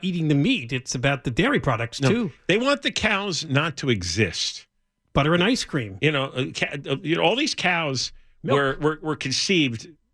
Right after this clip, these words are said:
Speaker 2: for the purposes of food, right? So they, they want 'em not to exist. And because, uh, right, you, they can't exist because if they did, they'd keep farting, correct?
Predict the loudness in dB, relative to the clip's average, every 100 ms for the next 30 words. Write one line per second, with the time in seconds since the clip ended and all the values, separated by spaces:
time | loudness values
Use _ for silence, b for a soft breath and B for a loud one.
0 | _ _ _ -2 0 0 -2 -4 -4 -4
1 | -4 0 0 0 -2 0 0 -4 _ _
2 | _ -2 -2 0 -4 -4 _ -2 0 0
3 | 0 0 0 0 -2 2 0 0 -6 -16
4 | _ _ _ _ _ _ _ -2 -2 -4
5 | -10 _ _ -6 -4 -4 -4 -4 -2 0
6 | 0 -4 -4 -2 0 0 -2 -2 -2 -2
7 | -4 -6 -2 -2 0 -2 0 2 2 2
8 | 0 -2 -2 0 0 0 0 -6 -14 -2
9 | 0 0 -4